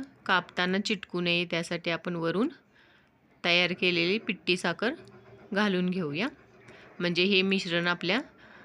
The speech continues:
सुरीला चिकटणार नाही. आता ह्याचे आपण काप करून घेऊया.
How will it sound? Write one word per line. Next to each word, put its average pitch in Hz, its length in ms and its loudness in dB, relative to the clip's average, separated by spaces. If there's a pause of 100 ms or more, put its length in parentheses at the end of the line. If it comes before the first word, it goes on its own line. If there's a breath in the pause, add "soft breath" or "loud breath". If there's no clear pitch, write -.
(420 loud breath)
सुरीला 190 540 2
चिकटणार 170 680 -2
नाही. 165 260 -6 (1040 loud breath)
आता 180 160 0
ह्याचे 175 320 2
आपण 226 280 0 (440)
काप 175 300 2
करून 180 340 2
घेऊया. 180 400 -2